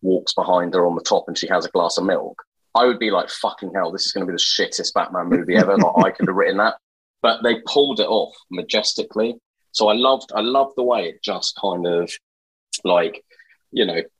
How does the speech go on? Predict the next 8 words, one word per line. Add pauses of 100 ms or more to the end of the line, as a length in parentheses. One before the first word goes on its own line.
nodded
to
these
things
without
making
it
silly.